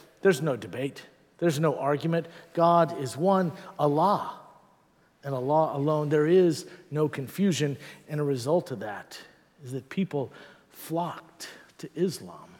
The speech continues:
because it was simple. There was no mystery. There was no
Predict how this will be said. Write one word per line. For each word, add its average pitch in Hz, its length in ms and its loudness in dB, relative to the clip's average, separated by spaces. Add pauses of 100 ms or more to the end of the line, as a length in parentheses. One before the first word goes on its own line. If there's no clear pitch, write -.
(1000)
because 147 280 -2
it 135 100 -4
was 151 140 -4
simple. - 440 -8 (1080)
There 139 100 -6
was 139 180 -4
no 143 100 -2
mystery. 135 480 -6
There 120 140 -6
was 113 220 -8
no 131 320 -4